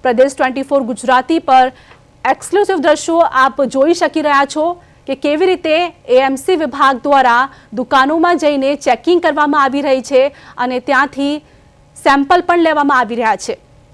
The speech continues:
અનેક પ્રશ્નો અહીંયા ઊભા થાય છે કે કેમ આટલું મોડું અને કેમ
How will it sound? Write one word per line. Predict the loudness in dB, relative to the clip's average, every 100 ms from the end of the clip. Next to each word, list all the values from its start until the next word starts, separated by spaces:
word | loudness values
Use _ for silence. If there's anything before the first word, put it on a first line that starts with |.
| _ _ _ _ -20 _
અનેક | 0 2 2
પ્રશ્નો | 2 2 2
અહીંયા | 2 4 2
ઊભા | 2 2
થાય | 2 0 -2
છે | -2 -6 -6 _ _ -6
કે | -4
કેમ | 0 2 2 -2 -8 _ -6
આટલું | -2 0 2
મોડું | 2 2 -2 -6 _ _ _ _ _
અને | -4 -4
કેમ | 0 2 2 0